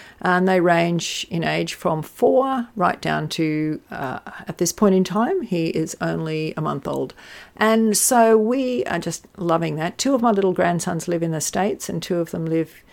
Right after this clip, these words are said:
here in Townsville, which is really great because I like to get my hands on them occasionally and give them cuddles. Um, it's one of those things that I'm really loving that stage in my life. But,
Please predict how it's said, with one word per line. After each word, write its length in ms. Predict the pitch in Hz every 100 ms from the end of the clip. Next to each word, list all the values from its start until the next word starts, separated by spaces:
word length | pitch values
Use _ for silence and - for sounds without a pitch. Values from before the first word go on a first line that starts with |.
| _ _
here 240 | - 170
in 80 | 160
Townsville, 500 | 151 156 147 - 147
which 240 | 151 165
is 220 | 156 - - 185 _ _ - -
really 500 | 165 165 170 180 156
great 340 | 143 151 139 135
because 260 | - 147
I 60 | 151
like 260 | 151 147 -
to 100 | -
get 160 | -
my 60 | 143
hands 340 | 139 135 151
on 100 | -
them 120 | 139
occasionally 520 | 143 165 151 147 160 147
and 80 |
give 140 | 143 151
them 160 | 147
cuddles. 420 | 143 151 147 147 - - - - - -
Um, 320 | 226 226 220 -
it's 260 | 233 -
one 160 | 208 220
of 80 | 208
those 200 | 190 180
things 240 | 185 165
that 80 | 170
I'm 120 | 170
really 220 | 165 160
loving 340 | 151 156 156 151
that 160 | 156
stage 340 | - - 151 151
in 80 | 156
my 140 | 151
life. 400 | 156 165 156 - - - - - _ _ _
But, 460 | 277 247 277 -